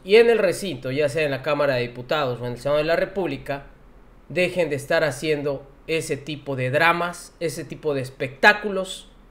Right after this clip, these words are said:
y se dediquen a legislar. Nos vemos en una siguiente emisión. Que sigan pasando un agradable día. Servidor Irving Rodríguez, transmitiéndoles desde las benditas redes sociales. Recuerden, estamos en busca de la información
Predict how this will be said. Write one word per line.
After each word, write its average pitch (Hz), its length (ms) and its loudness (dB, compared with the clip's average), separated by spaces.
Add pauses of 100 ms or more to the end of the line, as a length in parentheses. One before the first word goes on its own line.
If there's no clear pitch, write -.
(600)
y 175 120 -2
se 147 180 0
dediquen 147 520 -2 (200)
a 143 140 2
legislar. 131 580 -4 (720)
Nos 180 160 2
vemos 202 340 4
en 175 80 0
una 190 200 4
siguiente 175 400 0
emisión. 175 320 -2
Que 180 80 -2
sigan 180 240 0
pasando 170 320 0
un 170 60 2
agradable 156 420 2
día. 151 300 0
Servidor 131 560 0
Irving 143 240 -4
Rodríguez, 180 440 2
transmitiéndoles 175 720 2
desde 165 240 -2
las 160 180 0
benditas 156 360 -2
redes 160 220 0
sociales. 131 580 0
Recuerden, 131 540 -2 (260)
estamos 151 300 0
en 147 80 -6
busca 165 160 -6
de 151 60 0
la 139 80 0
información 127 500 -4